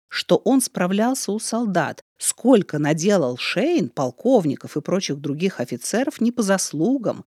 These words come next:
а за одни лишь деньги. Спустя несколько времени он вернулся – и в страшном гневе перед глазами воеводы Шейна ударил обнажённым мечом по столу и вскричал:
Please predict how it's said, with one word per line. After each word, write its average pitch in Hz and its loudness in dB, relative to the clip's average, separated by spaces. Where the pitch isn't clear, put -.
а - -10
за 123 -4
одни 135 0
лишь 190 0
деньги. 175 0
Спустя - -4
несколько 151 -2
времени 233 2
он 156 2
вернулся – 135 -6
и 170 -4
в - -6
страшном 170 2
гневе 143 0
перед 147 -2
глазами 156 2
воеводы 151 -2
Шейна 233 2
ударил 180 0
обнажённым 151 0
мечом 160 -2
по 143 -12
столу 139 -4
и 160 -2
вскричал: 139 -6